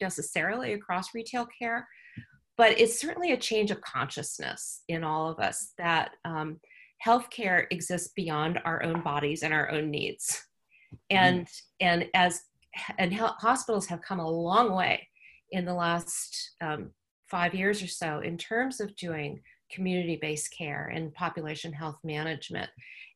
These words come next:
Speaker 1: And that act-, those activities may, um,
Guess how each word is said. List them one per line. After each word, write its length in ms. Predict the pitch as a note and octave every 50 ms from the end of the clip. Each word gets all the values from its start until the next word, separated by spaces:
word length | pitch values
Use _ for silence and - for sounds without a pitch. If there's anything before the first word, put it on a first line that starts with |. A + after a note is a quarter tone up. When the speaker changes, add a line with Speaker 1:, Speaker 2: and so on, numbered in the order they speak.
| -
Speaker 1:
And 220 | G3 F#3 F3+ F3+ F3+
that 340 | G#3 G#3 G#3+ A3+ A3+ - - - _ _ _ _ _ _ _ -
act-, 260 | F#3 F#3+ F#3+ - -
those 280 | G#3 G#3 A3 B3 A3+ A3+
activities 880 | F3+ F3 - - - G3+ G3+ F#3+ A3+ A#3+ C4 C4+ C#4 C4+ C4 - - _ - - _ _ _ -
may, 640 | G3+ G3+ G#3 G3+ G#3 G#3+ G#3+ A3+ A3+ A3+ - - -
um, 460 | G3+ F#3+ F3+ F3 E3+ F3 F3 F3 -